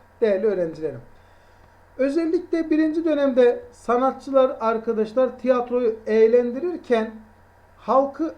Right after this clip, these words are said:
eğitmek için bir araç olarak görmüş ve mesajlarını tiyatrolar üzerinden vermeye çalışmışlardır.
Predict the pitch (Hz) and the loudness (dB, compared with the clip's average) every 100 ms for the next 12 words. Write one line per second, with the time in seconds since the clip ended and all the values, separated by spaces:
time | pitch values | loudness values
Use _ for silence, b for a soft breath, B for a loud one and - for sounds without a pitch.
0 | - 254 269 - 285 311 269 - 247 220 | -6 -4 -4 -6 -6 -6 -6 -8 -8 -4
1 | 214 214 - - 262 - 220 202 190 185 | -4 -6 -4 0 0 -2 -2 0 0 -4
2 | - 190 175 220 269 - - _ - _ | -2 -2 0 -2 -4 -8 -20 _ -20 _
3 | 214 226 226 - _ 175 202 240 269 262 | -2 0 -4 -18 _ -6 -2 -2 -2 -4
4 | 233 254 254 285 330 - - 269 254 - | -2 0 0 -2 -6 -10 -6 -4 -4 -6
5 | 262 277 277 - 247 214 233 233 233 269 | -2 0 0 -2 -12 0 0 2 -4 -4
6 | 269 220 202 208 240 254 214 208 - 202 | -4 -2 -2 -2 -4 -2 -4 -6 -8 -18
7 | - 175 139 | -6 -4 -4